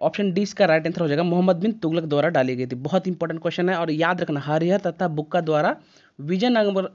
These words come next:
नगर साम्राज्य की नींव डाली गई थी, इंपॉर्टेंट क्वेश्चन है। और ये जो मोहम्मद बिन तुगलक की अगर बात करें तो इनका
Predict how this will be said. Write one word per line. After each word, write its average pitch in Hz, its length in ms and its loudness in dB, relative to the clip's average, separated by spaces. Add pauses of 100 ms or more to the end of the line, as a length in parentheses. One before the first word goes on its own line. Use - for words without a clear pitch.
नगर 180 200 0
साम्राज्य 156 380 0
की 190 100 -4
नींव 180 240 0 (400)
डाली 143 220 0
गई 139 100 -2
थी, 143 140 -4
इंपॉर्टेंट 151 380 -2
क्वेश्चन 185 280 -4
है। 247 100 -6 (460)
और 151 400 4 (300)
ये 185 140 -4
जो 196 100 2
मोहम्मद 202 320 2
बिन 202 200 0
तुगलक 208 300 0
की 214 80 -6
अगर 185 160 0
बात 151 240 0
करें 135 180 -6
तो 160 100 -4
इनका 185 400 4